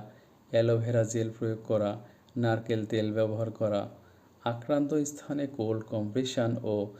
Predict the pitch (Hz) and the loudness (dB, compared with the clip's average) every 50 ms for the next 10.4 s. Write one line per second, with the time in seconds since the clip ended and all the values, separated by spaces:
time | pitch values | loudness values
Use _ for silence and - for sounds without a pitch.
0 | - - - - _ - 110 107 107 113 117 123 117 117 113 110 117 117 127 131 | -20 -20 -20 -16 _ -6 -2 2 2 4 4 4 4 2 2 2 4 4 4 4
1 | 127 - 127 117 117 113 113 110 104 98 98 101 - - - - _ - - - | 2 2 4 4 6 6 6 4 4 2 0 -2 -4 -8 -18 -20 _ -12 -4 0
2 | 123 113 107 107 101 101 - - - - - - - 131 123 113 104 101 101 90 | 0 2 4 2 2 0 -2 -6 -12 -18 -8 -2 0 2 2 2 2 0 -2 -2
3 | - 95 92 95 92 90 87 - - - - - - - - - - - - 123 | -4 -4 0 2 2 2 2 0 -6 -10 -16 -20 -20 -20 -20 -20 -18 -8 -4 -2
4 | 117 117 120 143 139 139 139 135 - 143 131 127 127 - - 143 131 127 120 - | -2 -2 0 2 2 2 2 2 0 0 0 0 -2 -4 -4 0 2 2 2 2
5 | 120 - - - - - - - - 127 123 120 120 131 123 123 117 123 123 131 | 0 -4 -8 -16 -20 -20 -16 -6 -2 0 0 2 2 2 2 2 0 -2 0 0
6 | 120 117 - - - - 123 117 120 127 131 - - - - - - - - - | -2 -2 -4 -6 -2 0 2 2 2 0 -2 -6 -10 -16 -20 -20 -20 -20 -20 -20
7 | - - - 117 113 110 113 113 110 110 107 110 113 107 - 113 104 - 113 104 | -14 -6 0 2 4 4 4 2 2 0 0 0 0 0 0 -2 0 2 2 2
8 | 104 98 - - - - - - - - - - - - 120 120 120 120 127 127 | 2 2 -2 -4 -8 -12 -14 -14 -14 -16 -16 -10 -2 2 6 6 6 6 6 4
9 | 127 135 127 123 - 127 120 - 139 131 135 123 131 123 123 123 120 120 123 117 | 4 2 2 0 0 -2 -2 0 0 2 2 4 4 4 4 2 2 2 2 2
10 | 120 120 117 113 113 110 110 110 | 2 2 2 2 2 2 0 0